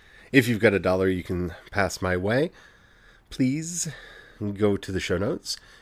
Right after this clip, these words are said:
You'll see a link for community support. If you click that, you can join the project at the one, five, or ten dollar levels. That helps me out immensely, helps me do everything that I do, including my fiction going forward after June,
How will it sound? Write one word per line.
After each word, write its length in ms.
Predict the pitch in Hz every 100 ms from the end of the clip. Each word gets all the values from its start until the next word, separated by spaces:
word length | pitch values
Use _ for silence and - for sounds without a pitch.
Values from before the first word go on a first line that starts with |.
| _
You'll 100 | 110
see 160 | - 110
a 80 |
link 220 | 101 104 98
for 160 | 110
community 420 | - 123 113 110
support. 320 | 113 - 175 151
If 140 | 143
you 40 |
click 200 | - 160
that, 240 | - 170 - - - -
you 100 | 156
can 80 | 151
join 160 | 151
the 80 | 143
project 400 | 147 147 143 139
at 80 | 131
the 80 | 120
one, 220 | 135 139
five, 360 | - 139 135 123
or 60 |
ten 220 | 123 131
dollar 280 | 127 123 120
levels. 440 | 110 98 85 62 -
That 120 | 82
helps 280 | 90 - -
me 100 | 85
out 180 | 85
immensely, 440 | 87 95 135 - 135
helps 200 | 175 -
me 60 |
do 160 | 170 175
everything 360 | 170 165 165 160
that 120 | 160
I 60 |
do, 240 | 160 196 76 - _ _ _ _ _ _ _ - - - - - - -
including 480 | 127 123 - 123 120
my 140 | 117 113
fiction 500 | - 139 - 110 98
going 300 | 95 98 98
forward 380 | - 113 104
after 320 | 95 92 - 90
June, 560 | 82 98 92 80 82